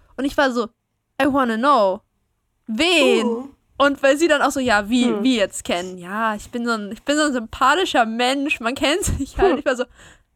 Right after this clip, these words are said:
Speaker 1: „Information, please.
Speaker 3: Ja.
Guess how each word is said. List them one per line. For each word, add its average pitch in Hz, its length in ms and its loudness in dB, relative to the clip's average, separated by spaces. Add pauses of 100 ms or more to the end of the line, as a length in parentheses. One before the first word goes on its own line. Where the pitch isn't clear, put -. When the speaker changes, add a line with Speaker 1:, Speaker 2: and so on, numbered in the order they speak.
(280)
Speaker 1:
„Information, 269 840 2
please. - 560 -2 (300)
Speaker 3:
Ja. 214 340 -2